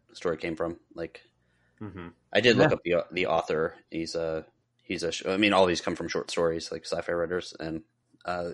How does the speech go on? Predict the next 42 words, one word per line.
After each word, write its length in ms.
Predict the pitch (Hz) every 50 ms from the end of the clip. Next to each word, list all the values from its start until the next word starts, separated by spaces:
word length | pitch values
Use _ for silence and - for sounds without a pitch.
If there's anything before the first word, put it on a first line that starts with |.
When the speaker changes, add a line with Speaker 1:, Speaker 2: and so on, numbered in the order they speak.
| - - -
Speaker 1:
the 60 | 80
guy, 220 | 95 92 87 71 78
he 100 | 107 101
is, 320 | 95 87 - - - - - _ _ _ _ _ _ _
I 60 | - -
think 160 | - 147 147
he's 220 | - 156 123 -
a, 80 | 104 87
he's 280 | - 101 120 110 98 101
an 200 | 98 95 87 - -
Asian 260 | 113 110 90 98 90
author, 180 | 90 87 -
but 100 | 82 82
he 60 | 85 80
lives 220 | 82 82 80 -
in, 320 | 85 80 80 80 82 80 -
in 420 | - 82 80 85 85 87 - - - _ _ _ _
Los 200 | - 82 80 -
Angeles. 420 | 90 87 85 87 85 80 78 - -
So 220 | - - 76 80
I'm 80 | 85 90
not, 240 | 87 82 - - -
I 100 | 87 95
don't 160 | 92 87 82
know 100 | 85 85
if 100 | 82 -
this 140 | - 80 -
is 80 | 85 80
based 340 | - 82 80 78 - -
on 140 | 71 78 80
any 360 | 55 78 80 80 80 78 - - - _ _ _ _ _
fable 340 | - - 85 85 82 82 82
or 80 | 82 82
anything, 380 | 82 85 85 - 85 85 82 - _ _ _ _
but 80 | - -
I 80 | 85 78
should 260 | - 85 80 - _
probably 380 | - 92 85 80 78 82 90 87
look 140 | 90 95 -
that 120 | 85 87
up. 200 | 95 - - - _ _ _ _ _ _ - 254
Speaker 2:
Okay. 300 | - - - 95 101 123